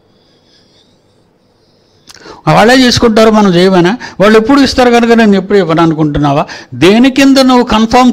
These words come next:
చేసుకొని fix అయిపోయావు చెప్పు? వాక్యాన్ని చెప్పడానికి తప్ప ఇంకెందుకు పనికిరావా? ఏదో గుడికి వెళ్ళి, గుడిలో కూర్చుని ఇంటికి వెళ్ళిపోవడం తప్పితే దేవుని పనిలోకి ఎప్పుడు రావా?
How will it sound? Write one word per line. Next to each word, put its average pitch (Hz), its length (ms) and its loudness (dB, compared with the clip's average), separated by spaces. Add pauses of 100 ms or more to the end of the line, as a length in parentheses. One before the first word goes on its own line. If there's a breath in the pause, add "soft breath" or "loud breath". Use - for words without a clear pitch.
చేసుకొని 220 320 -2
fix 214 300 -2
అయిపోయావు 175 360 0
చెప్పు? 113 400 -6 (1400 soft breath)
వాక్యాన్ని 120 420 -4
చెప్పడానికి 127 420 -6
తప్ప - 260 -8
ఇంకెందుకు 123 400 -4
పనికిరావా? 117 600 -4 (2250 loud breath)
ఏదో 175 220 2
గుడికి 170 300 0
వెళ్ళి, 196 220 2
గుడిలో 180 280 2
కూర్చుని 190 340 0
ఇంటికి 180 200 -2
వెళ్ళిపోవడం 190 440 0
తప్పితే 185 300 -2
దేవుని 185 300 0
పనిలోకి 185 420 0
ఎప్పుడు 175 220 0
రావా? 165 360 2